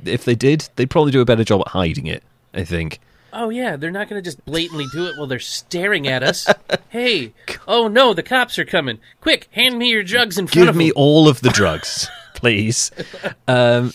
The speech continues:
Speaker 1: now we're in two thousand three. Former Enron trader Jeffrey Rick-, Richter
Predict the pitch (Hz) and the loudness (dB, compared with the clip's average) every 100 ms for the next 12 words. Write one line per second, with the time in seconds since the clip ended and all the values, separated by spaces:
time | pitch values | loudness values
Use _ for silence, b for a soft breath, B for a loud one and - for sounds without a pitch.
0 | 127 135 151 151 135 147 151 143 135 131 | 0 2 4 2 2 0 0 -2 -2 -2
1 | 175 135 - 101 107 110 117 110 - 117 | 0 0 2 0 0 0 0 0 2 2
2 | 104 107 101 117 - 120 101 104 117 - | 4 2 0 -2 0 -2 -2 -2 -2 -2
3 | - - - 117 - - - 185 | -6 -16 -14 -6 -6 -4 -4 -4